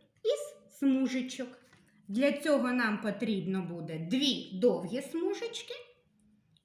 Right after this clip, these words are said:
і посередині кладемо одну коротку смужечку.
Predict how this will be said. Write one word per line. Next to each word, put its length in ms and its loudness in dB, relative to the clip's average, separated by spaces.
і 240 -8
посередині 880 0
кладемо 720 2
одну 560 -2
коротку 640 -4
смужечку. 640 -10